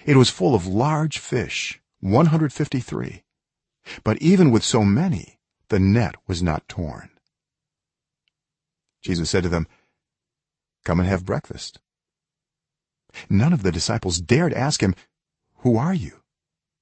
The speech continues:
They knew it was the Lord. Jesus came, took the bread and gave it to them, and did the same with the fish. This was now the third time Jesus appeared to his disciples after he was raised from the dead.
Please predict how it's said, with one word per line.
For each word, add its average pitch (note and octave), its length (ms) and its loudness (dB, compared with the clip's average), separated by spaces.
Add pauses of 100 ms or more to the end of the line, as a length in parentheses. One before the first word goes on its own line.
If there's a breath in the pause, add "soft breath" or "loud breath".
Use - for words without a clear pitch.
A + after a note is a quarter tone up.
(300)
They G2 140 2
knew B2+ 180 8
it - 80 -2
was E2 120 -8
the D2 120 -10
Lord. E2+ 380 -6 (1300 loud breath)
Jesus D3 380 2
came, - 480 -6 (540 soft breath)
took C3 220 0
the D3 100 2
bread E2 460 -4
and A2+ 160 4
gave B2+ 220 -2
it E2+ 100 -8
to D2+ 140 -10
them, - 260 -20 (720)
and A2+ 100 6
did G#2 140 4
the F#2+ 60 2
same A#2 360 0
with D#2 120 -4
the D#2+ 60 -6
fish. - 560 -8 (1200 loud breath)
This C#3+ 180 4
was A2+ 140 2
now F2+ 160 6
the E2+ 120 0
third C3 400 -2
time F2+ 360 -2
Jesus A#2 340 0
appeared A#2 360 -2
to B2+ 80 -4
his A#2 100 -4
disciples - 680 -8 (140)
after F#2 260 -2
he F2 100 -2
was F2 180 -4
raised F2+ 420 -6
from C#2+ 200 -10
the C2+ 80 -10
dead. D2 420 -12